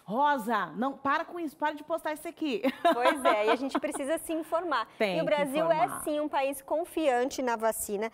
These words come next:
Speaker 2: Setenta e sete por cento da população confia na eficácia da vacina, só perde pra China, que é o país que confia ali com um percentual de oitenta por cento. Então, a gente precisa se informar pra realmente saber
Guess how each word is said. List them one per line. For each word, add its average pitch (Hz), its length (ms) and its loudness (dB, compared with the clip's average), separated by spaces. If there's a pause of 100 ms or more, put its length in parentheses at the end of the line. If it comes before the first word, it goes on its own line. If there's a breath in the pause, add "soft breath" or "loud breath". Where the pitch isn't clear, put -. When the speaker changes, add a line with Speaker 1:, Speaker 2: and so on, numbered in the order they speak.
(180 loud breath)
Speaker 2:
Setenta 311 600 0
e 370 80 0
sete 285 340 0
por 349 180 -4
cento 269 320 -4
da 247 120 0
população 247 600 -2 (140)
confia 240 600 -4
na 233 100 -4
eficácia 214 460 -6
da 196 80 -4
vacina, 214 480 -8 (240 soft breath)
só 311 240 0
perde 277 480 0
pra 302 280 0
China, 277 440 -2 (260 loud breath)
que - 80 2
é 254 40 6
o 254 40 4
país 262 320 2
que 277 100 -8
confia 254 460 0
ali 240 180 0
com 269 100 -4
um 254 40 -2
percentual 247 500 -2
de 240 120 -2
oitenta 269 400 -2
por 359 160 -8
cento. 175 400 -10 (400 soft breath)
Então, 233 200 0
a 277 60 2
gente 285 220 -4
precisa 247 340 -6
se - 140 -8
informar 262 600 -2
pra 233 140 -10
realmente 262 380 -4
saber 220 480 -2